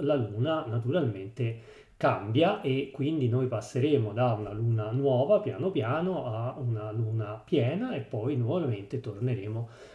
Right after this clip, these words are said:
alla luna nuova. Quindi questo è quello che volevo fare, identificare una location e fotografare l'analemma lunare, quindi andando a fotografare la luna, eh, appunto con cinquantuno minuti di ritardo ogni giorno. Allora,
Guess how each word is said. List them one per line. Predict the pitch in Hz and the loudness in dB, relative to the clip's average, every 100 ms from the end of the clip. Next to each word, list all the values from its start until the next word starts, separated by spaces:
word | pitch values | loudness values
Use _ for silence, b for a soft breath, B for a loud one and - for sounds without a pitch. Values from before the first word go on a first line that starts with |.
| B | B
alla | 139 123 | 4 4
luna | 110 104 | 2 -2
nuova. | 98 87 95 - B B | -4 -8 -10 -12 B B
Quindi | 233 247 | 6 10
questo | 285 - | 8 8
è | 196 | 10
quello | 196 151 | 10 10
che | 139 | 8
volevo | 120 117 110 107 | 8 4 4 0
fare, | 107 98 107 | -4 -4 -2
identificare | 123 127 120 139 165 190 | 0 -2 -2 0 4 6
una | 127 175 | 6 4
location | 269 - 139 123 170 143 | 4 4 2 2 -2 -2
e | |
fotografare | 139 208 240 269 233 120 98 107 139 143 | -2 -2 -2 0 0 -2 -4 -4 -2 0
l'analemma | - 208 165 117 139 | 0 0 0 0 0
lunare, | 151 123 104 143 | 2 2 2 0
quindi | 143 | 0
andando | 135 175 120 | 0 0 -2
a | |
fotografare | 113 143 170 180 143 135 | -4 -6 -4 -2 -2 0
la | 240 | 0
luna, | 208 117 147 165 B B B B | 2 2 0 -4 B B B B
eh, | 147 131 120 117 113 110 | 0 4 6 6 2 0
appunto | - - 113 104 117 160 - - | -2 -4 -4 -4 -4 -4 -6 -14
con | - 131 | -4 -2
cinquantuno | 120 139 147 139 180 | -2 -2 -2 0 0
minuti | 151 180 180 127 | 4 4 4 4
di | 117 | 2
ritardo | 190 240 120 107 113 127 127 - - | 4 4 4 0 0 0 0 -4 4
ogni | 147 131 107 | 6 6 4
giorno. | - 107 110 | -2 -6 -4
Allora, | 214 233 180 165 - | 6 10 10 8 -2